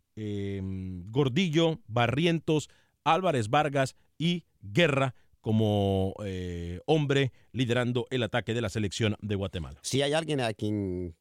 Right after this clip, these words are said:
Speaker 2: tenemos que darle crédito, señor Vanegas, es a Marini Villatoro. Con tan pocos recursos ha llevado a la selección de Guatemala, más a pesar de que tuvo mucha inactividad,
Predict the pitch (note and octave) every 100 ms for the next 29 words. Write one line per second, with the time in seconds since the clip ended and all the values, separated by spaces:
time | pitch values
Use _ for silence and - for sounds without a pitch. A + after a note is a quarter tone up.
0 | _ G#2+ A#2 C#3+ - C3 C3+ - D#3+ D#3+
1 | A#2 A#2 G2+ C3 A#2+ D3 C#3+ B2 - A#2+
2 | C3 - - G#2+ G#2 A2+ G2+ F#2+ E2+ F#2
3 | D#2+ - _ _ _ _ C3+ B2 B2 A#2
4 | A2+ G#2 _ - B2+ B2+ - G3+ A#3+ -
5 | A3+ G#3 - _ - C#3 D3 G#3+ C#4+ -
6 | C#4 - _ _ _ _ B2 D3+ D3+ E3
7 | D#3 B2+ A#2+ A#2 D#3 C3+ A2+ A#2+ D#3 F#3+
8 | G3 - _ G#2 A#2+ D#3+ F#3 A2+ A2+ D3
9 | C#3 - D3+ D3 B2+ D3 D3+ A#2 A#2 A#2+
10 | - A2 A2 F3